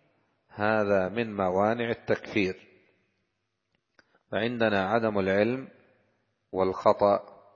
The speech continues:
والنسيان، انغلاق الفكر والعقل، فقال كلمة بسبب الفرح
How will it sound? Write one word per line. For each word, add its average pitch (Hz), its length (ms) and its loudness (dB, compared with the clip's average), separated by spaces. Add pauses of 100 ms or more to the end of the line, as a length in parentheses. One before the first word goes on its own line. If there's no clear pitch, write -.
(340)
والنسيان، 98 800 0 (920)
انغلاق 110 680 2 (240)
الفكر 107 640 -4
والعقل، 104 840 0 (1600)
فقال 120 520 2
كلمة 113 720 -2
بسبب 98 800 0 (280)
الفرح 113 840 0